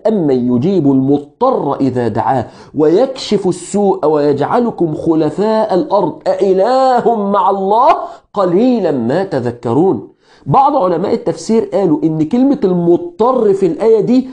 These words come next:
تشمل المؤمن والكافر، يعني حتى لو الكافر دعا ربنا سبحانه وتعالى قد يستجيب له. وده اللي خلى واحد زي ترامب يعلن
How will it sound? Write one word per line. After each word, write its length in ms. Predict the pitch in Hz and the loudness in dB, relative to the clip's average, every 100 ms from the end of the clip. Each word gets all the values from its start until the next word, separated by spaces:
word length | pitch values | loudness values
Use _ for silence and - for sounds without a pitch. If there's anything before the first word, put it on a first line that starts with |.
| - - | -12 -2
تشمل 720 | 277 - 202 190 170 151 - | -2 -2 -4 0 0 0 0
المؤمن 580 | 175 165 202 214 214 180 | 0 2 -2 0 0 2
والكافر، 460 | 156 156 170 160 | 2 2 0 0
يعني 320 | 147 170 156 170 | 2 2 2 -2
حتى 540 | - 285 - - 285 | 0 -2 -2 0 0
لو 240 | 208 185 | 2 2
الكافر 680 | 180 165 - 208 226 220 127 - _ _ _ _ _ _ _ _ _ _ _ _ - | 2 0 -2 -2 -2 -2 -6 -6 _ _ _ _ _ _ _ _ _ _ _ _ -10
دعا 420 | 127 247 302 269 | 0 4 4 4
ربنا 440 | 233 175 151 247 240 | 2 0 0 2 0
سبحانه 460 | 233 - 202 208 | -2 -4 -2 0
وتعالى 560 | 202 190 170 185 180 180 - | 0 0 0 0 -2 -6 -6
قد 160 | 180 | 0
يستجيب 480 | 170 156 143 147 135 | 0 0 0 0 2
له. 180 | 123 - - _ | 0 -2 -12 _
وده 200 | - - | -4 0
اللي 160 | 240 262 | 0 -2
خلى 260 | - 214 196 | 0 0 0
واحد 200 | 214 151 | -2 0
زي 200 | 143 147 | 0 0
ترامب 400 | 151 185 165 - _ - | 0 -2 -4 -8 _ -2
يعلن 540 | 170 214 190 175 | 2 2 0 0